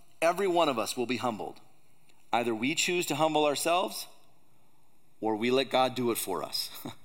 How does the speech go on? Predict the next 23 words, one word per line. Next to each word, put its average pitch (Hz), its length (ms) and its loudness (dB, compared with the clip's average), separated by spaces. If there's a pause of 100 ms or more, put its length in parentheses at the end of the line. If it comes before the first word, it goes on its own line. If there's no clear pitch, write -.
(1160)
Uh, 120 200 4 (160)
the 120 200 0
latter 127 760 4 (160)
is 107 180 -4
not 117 420 -2
the 120 80 0
one 98 300 -4
you 98 100 -8
want. - 380 -14 (1400)
So 196 320 6
for 180 220 2
us, 165 280 6
we 190 280 2
approach 165 560 2
and 147 160 2
say, 143 240 4
"Okay, 139 360 2 (1400)
with 131 160 0
an 135 120 2
open 170 240 2
hand, 131 400 0 (600)
here's 139 380 0
what 131 220 2